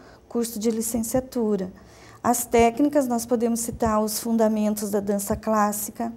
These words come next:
as danças brasileiras, a história da dança,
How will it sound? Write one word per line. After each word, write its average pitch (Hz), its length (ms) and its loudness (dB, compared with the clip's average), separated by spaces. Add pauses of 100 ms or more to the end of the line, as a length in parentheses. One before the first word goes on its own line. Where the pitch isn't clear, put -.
(500)
as 214 160 2
danças 226 400 4
brasileiras, 214 1120 0 (380)
a 208 100 -2
história 208 560 0
da 220 140 0
dança, 220 760 -2